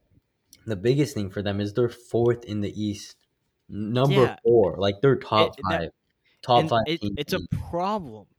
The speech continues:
Speaker 2: It's almost like the league needs to step in and say, "We need to realign or something." I know they can't.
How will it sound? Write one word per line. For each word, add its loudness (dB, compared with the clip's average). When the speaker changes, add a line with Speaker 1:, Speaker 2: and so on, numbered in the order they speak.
Speaker 2:
It's -8
almost -6
like -4
the 0
league -6
needs -4
to -6
step -4
in -6
and -12
say, -8
"We -4
need 2
to 2
realign 2
or -2
something." -6
I 0
know 4
they -2
can't. -14